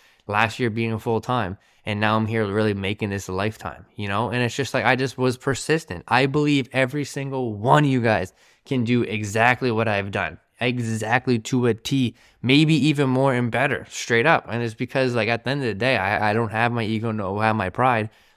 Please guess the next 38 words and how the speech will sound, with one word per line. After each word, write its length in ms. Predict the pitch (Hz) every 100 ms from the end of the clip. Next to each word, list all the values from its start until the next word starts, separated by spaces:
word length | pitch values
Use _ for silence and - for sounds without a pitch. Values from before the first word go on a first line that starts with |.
| -
Like 160 | 110
I 80 | 113
said, 160 | 123 110
I'm 120 | 98
here 140 | 107
for 100 | 107
the 80 | 104
experiences 680 | 101 - 104 104 104 117 107
and 80 | 95
here 180 | 107
to 80 | 104
give 160 | 98 101
you 100 | 101
guys, 240 | 98 98
like, 100 | 82
a 60 | 92
piece 300 | - 87 -
of 200 | 98 - _ _ -
what 140 | 113
I've 160 | 104 113
been 160 | 110
through, 160 | 107 107
through 180 | 107 104
my 140 | 104
experiences. 640 | 120 113 101 92 95 101
That's 140 | 101 92
the 80 | 95
whole 240 | - 113
point 220 | - 107
of 60 | 101
this 120 | 95
podcast 460 | - 98 - 104 87
episode 500 | 82 98 104 98 87
and 100 | 95
this 100 | 92
podcast 480 | - 104 101 101
in 160 | 101 90
general, 440 | 123 151 117 110